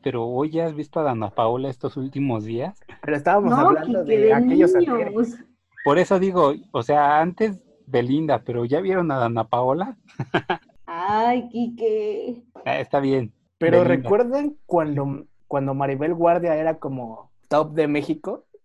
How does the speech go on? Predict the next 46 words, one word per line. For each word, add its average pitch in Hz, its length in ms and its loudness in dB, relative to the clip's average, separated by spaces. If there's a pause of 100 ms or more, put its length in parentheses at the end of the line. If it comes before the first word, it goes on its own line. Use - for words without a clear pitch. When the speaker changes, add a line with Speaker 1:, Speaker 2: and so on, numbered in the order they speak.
(160)
Speaker 2:
y 131 160 -4
estaba 143 460 0
en 139 120 -2
los 123 260 -4
pósters 143 540 -6
de 120 120 -8
las, 117 460 -12
de 131 140 -4
los 131 160 2
mecánicos 131 720 -2
y 123 60 -8
todo 135 220 -2
eso? 135 280 -6 (220)
Porque 131 280 -4
también 139 340 2
Speaker 3:
Sí. 156 60 0
Speaker 2:
era 156 200 2
como 131 320 -4
la, 113 440 -10 (460)
como 143 240 0
la 131 140 2
protagonista 139 680 -2
en 151 100 -2
las 123 140 -6
telenovelas. 117 640 -8 (100)
Speaker 1:
Hubo 143 200 2
un 160 160 2
tiempo, 151 440 0
¿no? 131 160 0
En 165 100 -2
donde 120 280 -4
anduvo 120 320 -4
ahí 127 140 -2
como 131 260 -4
de, 107 360 -4 (240)
como 117 200 -4
de 113 100 -2
protagonista. 113 880 -2
Sí, 147 200 -4
sí 151 140 -6
lo 156 140 0
recuerdo. 127 580 -6 (180)
Recuerdo 135 520 -2
a 185 80 0
ella 170 280 -2
y 117 480 -10